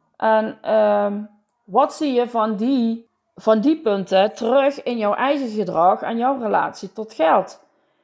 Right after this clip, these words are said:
En wat is het, wat is de betekenis van geld voor jou? Is het plezier? Is het vrijheid? Of zekerheid? Of toch een soort van status? Als je dat,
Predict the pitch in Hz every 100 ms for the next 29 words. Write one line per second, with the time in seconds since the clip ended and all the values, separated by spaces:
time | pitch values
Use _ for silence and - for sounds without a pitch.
0 | _ - 240 233 220 220 208 190 - -
1 | _ - 196 180 180 175 185 277 370 370
2 | 330 294 240 214 196 165 - 180 170 190
3 | 202 - _ _ _ _ _ _ _ _
4 | _ - 196 196 - 180 165 240 285 233
5 | - 190 180 160 - 208 240 190 165 -
6 | _ _ _ - - - 233 277 285 208
7 | 175 156 - _ - 151 _ 226 247 202
8 | - - 226 180 - 180 151 - 277 269
9 | 202 160 - - _ _ _ _ _ _
10 | _ _ _ - 226 247 185 262 359 -
11 | -